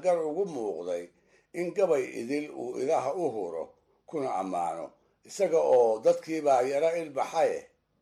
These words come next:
in lagu dhaliilo aan ka yaabayn.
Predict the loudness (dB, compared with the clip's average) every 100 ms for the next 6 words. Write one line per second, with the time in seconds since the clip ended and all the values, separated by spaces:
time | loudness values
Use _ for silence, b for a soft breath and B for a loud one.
0 | _ _ _ -6 0 0 0 -4 0 0
1 | -2 -6 -6 -6 -6 -14 _ _ _ _
2 | _ _ _ -10 -6 -4 0 0 0 -4